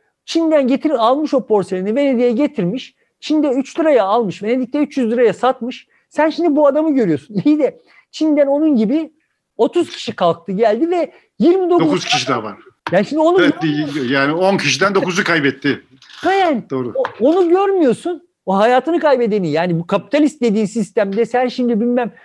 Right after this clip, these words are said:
Speaker 1: şurada şunları yapıp kazananları görüyorsun. İyi de yani <laughs> aynı yola çıkmış ve nesi var nesi yok kaybetmiş. Bir yığın insan var. Bunları görmüyorsun ve bu başarılı olanların zaten başarılı olmasının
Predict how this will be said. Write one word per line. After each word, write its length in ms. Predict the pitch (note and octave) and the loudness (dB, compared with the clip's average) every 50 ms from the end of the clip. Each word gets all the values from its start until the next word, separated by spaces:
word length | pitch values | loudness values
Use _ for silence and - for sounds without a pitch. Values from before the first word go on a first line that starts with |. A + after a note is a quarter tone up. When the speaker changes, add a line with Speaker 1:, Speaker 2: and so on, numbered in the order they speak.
| - - | -20 -10
Speaker 1:
şurada 280 | - - E4 C#4+ D4+ B3+ | -4 -2 0 2 0 0
şunları 320 | - - C#4 C#4+ D4+ D4+ | -2 -2 -2 0 0 0
yapıp 280 | C#4+ G#3 A#3 G#3+ - - | 0 0 -2 -6 -4 -2
kazananları 540 | C4 C4 C#4 D#4+ E4 E4 D#4+ D4+ D#4+ F#4 | -2 0 0 2 2 2 2 2 2 2
görüyorsun. 360 | E4 E4+ F4+ E4 C#4+ G#3 - - | 2 2 2 0 0 -2 -4 -6
İyi 220 | F#3+ A3+ D4+ F4 | -2 0 2 2
de 40 | F#4 | 2
yani 320 | F4+ D#4+ C#4 B3 A3 F#3+ _ _ | 2 0 0 -2 -2 -6 _ _
<laughs> 200 | _ - G#3+ - C#4 A3 - | _ -6 -4 -2 -2 -4 -2
aynı 300 | - A#3 C#4+ D#4 D#4 D4 | -2 -2 0 0 0 2
yola 260 | C4+ A#3+ A3+ A#3 A3 | 2 2 2 2 0
çıkmış 520 | - - - _ - D4 E4+ - - _ _ _ _ _ _ - | -4 -10 -18 _ -10 -8 -8 -8 -10 _ _ _ _ _ _ -2
ve 140 | D4 D#4 C#4+ | 2 2 4
nesi 260 | C#4+ D4+ - - E4+ | 4 2 2 0 0
var 180 | E4 C#4+ C4 B3+ | 0 2 2 0
nesi 240 | C#4 C4+ - - C4+ | -2 -4 -2 -4 -4
yok 160 | B3+ - - | -4 -4 -2
kaybetmiş. 640 | - C#4+ D4 A#3 F#3+ D3+ - - C#4+ C#4+ - - _ _ _ _ _ - | 0 0 0 0 -2 -2 -4 -6 -14 -14 -14 -16 _ _ _ _ _ 0
Bir 60 | F#4 | 2
yığın 220 | E4+ B3 A3+ C#4+ E4+ | 4 4 4 2 2
insan 440 | F4+ F4+ E4+ - F4+ E4 D#4+ C4 A3+ | 2 0 0 2 2 0 0 0 -2
var. 220 | C4 D4 - _ _ _ _ _ _ _ _ _ _ - | -4 -6 -8 _ _ _ _ _ _ _ _ _ _ -2
Bunları 360 | F3+ A#3+ E4+ F4 F4+ F#4+ F#4+ F4+ | 0 2 4 4 4 4 4 4
görmüyorsun 800 | D4 F4 F#4+ G4 F#4+ F#4 E4+ C4+ G#3+ F#3 - - D#4+ D#4 B3 _ _ _ _ _ _ - | 4 4 2 2 2 2 2 2 0 0 -2 -6 -10 -10 -12 _ _ _ _ _ _ -4
ve 260 | G#3 D#4 F4 C4+ A#3+ D4+ | -2 0 0 0 2 0
bu 160 | F#4+ F4 C#4+ | 0 2 2
başarılı 460 | E4+ D4 - - D#4 E4 E4+ F4 G4 | 0 0 2 2 2 2 4 4 4
olanların 460 | F#4+ E4+ D4 B3+ A3 G#3 G#3+ B3+ D4+ | 4 2 2 2 0 -2 -2 0 0
zaten 440 | B3+ F3 G#3+ A#3+ C4+ - F4+ D#4+ C#4+ | 0 2 0 0 2 0 0 2 2
başarılı 440 | B3 B3 A3+ - B3 A#3+ B3 B3+ C4+ | 2 2 2 2 0 0 2 2 2
olmasının 560 | B3+ A3+ F#3 F3 D#3+ - - F3+ A3 A#3 | 2 2 2 -2 -4 -4 -6 -8 -10 -10